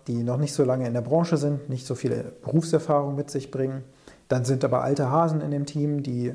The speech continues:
richtig viel Erfahrung auf dem Kasten haben und für die bestimmte Themen total einfach aus dem Ärmel geschüttelt werden, weil sie einfach so viel Erfahrung haben, so viel Handwerkszeug schon mitbringen und so viele Tools kennen, dass durch Systeme und Abläufe eben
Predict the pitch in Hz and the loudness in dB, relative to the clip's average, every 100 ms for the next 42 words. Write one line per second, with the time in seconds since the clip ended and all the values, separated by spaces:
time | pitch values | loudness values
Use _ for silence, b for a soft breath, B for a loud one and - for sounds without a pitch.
0 | - 131 175 180 - 139 127 127 180 151 | -4 2 2 2 0 2 2 2 2 2
1 | 123 113 120 117 - 110 107 120 147 127 | 0 -6 -4 -6 -4 -4 -2 0 0 -2
2 | 127 B B B B - 120 127 127 127 | -4 B B B B 0 2 6 6 6
3 | 147 135 139 135 131 127 - 117 - 170 | 2 0 -2 0 -2 -2 -4 -2 4 4
4 | 170 127 120 - 131 170 135 113 117 110 | 4 2 0 -2 0 2 2 -2 -6 -6
5 | 110 107 113 113 110 117 113 120 110 - | -4 -2 -2 -2 -2 0 0 0 -4 -6
6 | - B B B B 143 160 165 156 156 | -20 B B B B 2 4 4 4 2
7 | 151 147 139 139 135 123 139 - 135 120 | 2 0 -2 -2 -2 -2 -2 0 0 2
8 | 170 170 156 - 139 135 139 139 - 131 | 2 2 0 0 -2 0 -4 -4 -2 -2
9 | 123 117 131 123 117 - 170 160 165 - | -2 -4 -4 -2 -2 4 6 6 2 -8
10 | - 151 147 147 B B B B B - | -2 0 0 -2 B B B B B -2
11 | 131 135 135 135 - 170 165 147 135 156 | 0 0 0 -2 2 4 4 4 0 0
12 | 151 143 143 123 127 | 2 0 0 -4 -4